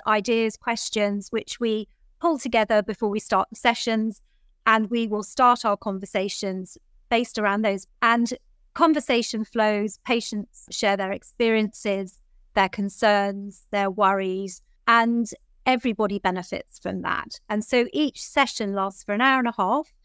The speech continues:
and we do two of those for each cohort of women. And then we ask them for feedback at the end. And I've been doing that for about fifteen months, and it's evolved over time.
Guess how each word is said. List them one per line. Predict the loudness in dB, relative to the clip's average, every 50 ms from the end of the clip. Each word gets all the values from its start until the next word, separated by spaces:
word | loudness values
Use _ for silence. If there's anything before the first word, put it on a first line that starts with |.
| _ _ _ _ -2
and | 0 0
we | 2 0
do | 0 -2
two | -2 0 2 4 4
of | 4 2 2
those | 0 0 2 2 0 -2 -6 -10 -18 _ _ -8
for | -6 -6
each | -6 -6 -8 -8 -4
cohort | -2 -2 -2 0 -2 -4 -6 -6 -6 -8
of | -8 _ -4
women. | -4 -2 0 0 0 -2 -2 -6 _ _ -4 -2
And | 0 0
then | 0 0 0
we | 0 0 0 0 0 -2 -6 -10 _ _ 0
ask | 0 2 2 0 -4 -6
them | -6 -6
for | -6 -8 -6
feedback | -2 0 0 0 0 0 0 -2 -2 -4 -6
at | -8 -8 -6 -4
the | -2 0 2
end. | 2 2 2 2 0 0 -2 -4 -10 _ -6
And | 0 4
I've | 6 6 6 4
been | 0 -2
doing | 0 0 0 0
that | -2 -4 -4 -4
for |
about | 0 2 2 2 0 _ _ _ -8
fifteen | -8 -8 -6 -4 -2 0 2 2 2
months, | 2 0 0 -2 -6 -10 -14 -20 -20 _ _ _ -20 -14 -4 0
and | 0 2 2
it's | 0 0 0 0
evolved | -2 -2 0 0 2 4 4 4 4 2 0 -2 -2 -4 -4
over | -2 -2 -2 -2 -4
time. | -2 0 2 2 2 2 0 -2 -6 -10